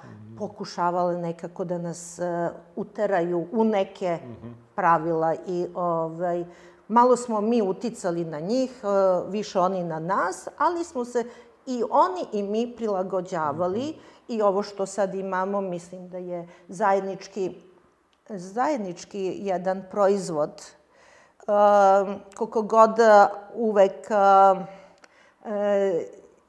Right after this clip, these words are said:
Speaker 2: I ja sam uspela da od tih ljudi koji su bili sa neke druge strane, mislim na ove inspekcije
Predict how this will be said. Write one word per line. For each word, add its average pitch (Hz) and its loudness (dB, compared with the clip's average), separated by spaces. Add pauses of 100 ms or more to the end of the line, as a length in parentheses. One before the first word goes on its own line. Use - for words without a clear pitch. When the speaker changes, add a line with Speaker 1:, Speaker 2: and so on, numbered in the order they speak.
(340)
Speaker 2:
I 208 -4
ja 226 2
sam 226 -4 (220)
uspela 240 2
da 196 4 (220)
od 220 -6
tih 285 -8 (200)
ljudi 233 -4
koji 226 -4
su 226 -8
bili 233 -6
sa 226 -12
neke 196 -10
druge 302 -4
strane, 175 -4
mislim 175 -10
na 185 -2
ove 180 -2
inspekcije 180 -8